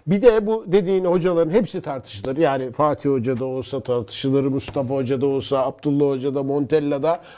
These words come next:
Ama hangisi olursa olsun bu başarı gelmesi açısından Hırvatistan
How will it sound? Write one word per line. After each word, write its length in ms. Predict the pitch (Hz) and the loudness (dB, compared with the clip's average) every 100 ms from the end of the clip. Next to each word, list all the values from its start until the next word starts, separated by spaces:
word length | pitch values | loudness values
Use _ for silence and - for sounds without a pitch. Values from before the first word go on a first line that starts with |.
| - | 2
Ama 400 | 202 202 208 269 - _ | 4 6 4 2 -4 _
hangisi 440 | 247 254 180 - | 2 4 2 -4
olursa 420 | 170 165 175 - | -2 0 -2 -4
olsun 580 | 151 180 160 - 247 247 - - | 0 2 2 2 -2 -2 -6 4
bu 280 | 208 220 170 | 4 6 2
başarı 460 | 185 196 196 202 - | 0 4 4 2 0
gelmesi 420 | 156 165 156 151 | -2 0 -2 -2
açısından 380 | 151 - - 147 | -4 -4 -4 0
Hırvatistan 640 | 143 180 185 - - 190 | 2 2 0 0 2 2